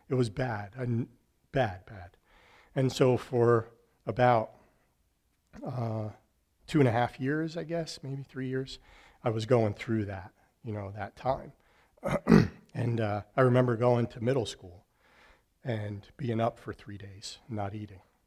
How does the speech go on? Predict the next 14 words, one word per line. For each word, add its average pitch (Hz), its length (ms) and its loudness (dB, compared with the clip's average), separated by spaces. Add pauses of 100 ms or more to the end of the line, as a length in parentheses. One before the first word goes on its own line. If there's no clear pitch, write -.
(160)
you 123 80 -16
know, 98 180 -14 (120)
trying 113 300 -4
to 101 120 -10
write 113 220 -6
my 113 120 -14
name, 107 340 -14 (600)
you - 60 -6
know, 98 280 -8
take 131 160 0
a 117 60 -6
test. - 540 -4 (140)
I'm 107 60 -12
like, 98 180 -12